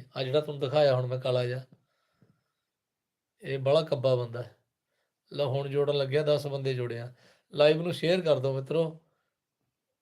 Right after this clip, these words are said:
ਤੇ ਅੱਜ ਪਹਿਲਾਂ ਲਾਈਵ ਲੇਟ ਹੋ ਗਿਆ ਆਪਣਾ। ਅਮ,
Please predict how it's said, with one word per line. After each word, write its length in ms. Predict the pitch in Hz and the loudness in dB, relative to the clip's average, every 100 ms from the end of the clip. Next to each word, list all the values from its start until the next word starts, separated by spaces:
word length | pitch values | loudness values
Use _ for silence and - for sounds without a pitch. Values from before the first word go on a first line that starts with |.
| _ | _
ਤੇ 200 | 139 135 | -4 0
ਅੱਜ 140 | 139 151 165 175 | 2 2 2 2
ਪਹਿਲਾਂ 200 | 160 170 | 2 4
ਲਾਈਵ 280 | 160 143 147 | 6 4 4
ਲੇਟ 300 | 139 139 139 | 2 2 2
ਹੋ 160 | 135 131 | 0 0
ਗਿਆ 120 | 131 | -2
ਆਪਣਾ। 280 | 131 127 127 _ _ _ _ _ _ _ _ _ _ _ _ _ _ _ _ _ _ _ 170 | -4 -8 -8 _ _ _ _ _ _ _ _ _ _ _ _ _ _ _ _ _ _ _ -14
ਅਮ, 540 | 131 131 131 131 | -10 -8 -8 -8